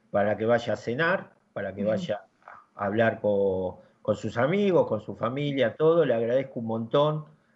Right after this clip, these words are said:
Speaker 1: a, a Bianca. La vamos a convocar, eh, en otra oportunidad también,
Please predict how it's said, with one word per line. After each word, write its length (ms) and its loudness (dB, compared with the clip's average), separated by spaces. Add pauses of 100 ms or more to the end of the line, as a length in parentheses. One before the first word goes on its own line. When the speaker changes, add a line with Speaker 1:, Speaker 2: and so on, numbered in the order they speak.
(120)
Speaker 1:
a, 840 -4 (200)
a 140 2
Bianca. 760 2 (320)
La 140 2
vamos 320 2
a 120 -2
convocar, 840 -2
eh, 300 -6
en 100 -4
otra 200 -2
oportunidad 540 -4
también, 400 2